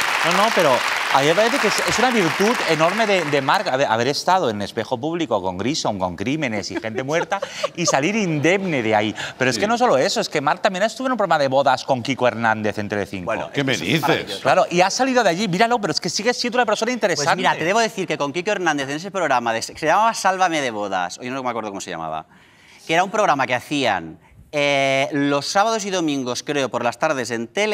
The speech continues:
Speaker 3: Telecinco,
Speaker 2: Sí.
Speaker 3: que presentaba a Kiko Hernández, a que parece increíble, pues
Speaker 2: Sí.
Speaker 3: eso pasaba,
Speaker 2: Sí, sí.
Speaker 3: que a-, que entonces, eh, hicieron lista de maricas estilistas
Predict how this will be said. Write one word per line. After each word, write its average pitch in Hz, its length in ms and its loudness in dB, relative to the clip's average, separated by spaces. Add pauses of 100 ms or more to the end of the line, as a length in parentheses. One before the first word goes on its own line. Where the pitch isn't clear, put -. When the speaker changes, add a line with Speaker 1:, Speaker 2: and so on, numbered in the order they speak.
(200)
Speaker 3:
Telecinco, 135 720 -4
Speaker 2:
Sí. 65 260 -12 (340)
Speaker 3:
que 156 140 0
presentaba 160 480 2
a 160 60 2
Kiko 208 280 -2
Hernández, 131 600 0
a 131 100 0
que 135 80 -2
parece 147 260 0
increíble, 113 640 -2
pues 117 140 -4
Speaker 2:
Sí. - 60 -6
Speaker 3:
eso 190 180 -4
pasaba, 127 500 2 (240)
Speaker 2:
Sí, 104 220 -2 (100)
sí. 98 80 -6 (240)
Speaker 3:
que 156 80 0
a-, 147 180 4
que 160 300 -4
entonces, 165 500 -4
eh, 143 220 -4
hicieron 190 380 -2
lista 208 300 0
de 175 100 0
maricas 160 680 0
estilistas 151 800 -2